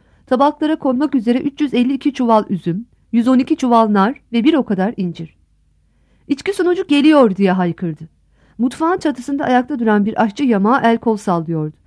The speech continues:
"Yok canım, evet o!" Aşçı yamağa çatıdan atladı. İçki sunucu başkentin büyük ağaçlıklı yoluna doğru koştu.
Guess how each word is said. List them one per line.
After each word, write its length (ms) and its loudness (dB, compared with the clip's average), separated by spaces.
"Yok 240 0
canım, 340 0
evet 360 2
o!" 260 2
Aşçı 280 0
yamağa 380 0
çatıdan 340 -2
atladı. 380 -4
İçki 280 -2
sunucu 360 -2
başkentin 580 -2
büyük 260 -2
ağaçlıklı 440 -2
yoluna 300 2
doğru 220 -6
koştu. 440 -18